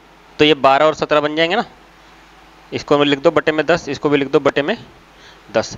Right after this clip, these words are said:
अभी भी ये बारह आपको दिख रहा है, ये सत्रह दिख रहा है, तो बारह पास, ज़्यादा पास होगा, सत्रह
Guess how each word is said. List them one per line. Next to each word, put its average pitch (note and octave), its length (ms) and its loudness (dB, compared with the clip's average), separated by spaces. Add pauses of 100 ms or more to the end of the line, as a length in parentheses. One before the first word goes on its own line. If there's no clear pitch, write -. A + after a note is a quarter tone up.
(300)
अभी D3+ 180 0
भी G3 220 0 (2000)
ये C#3 180 0
बारह D3+ 480 2
आपको C#3+ 200 -2
दिख D#3 140 -4
रहा E3+ 120 2
है, E3+ 120 2
ये D#3+ 80 0
सत्रह C#3+ 300 -4
दिख B2 120 -2
रहा A2+ 60 -2
है, A#2 60 2
तो A#2+ 100 -2
बारह C3+ 300 2
पास, D3+ 300 2
ज़्यादा C#3+ 280 0
पास D#3 240 0
होगा, D#3+ 160 -2
सत्रह C3+ 340 0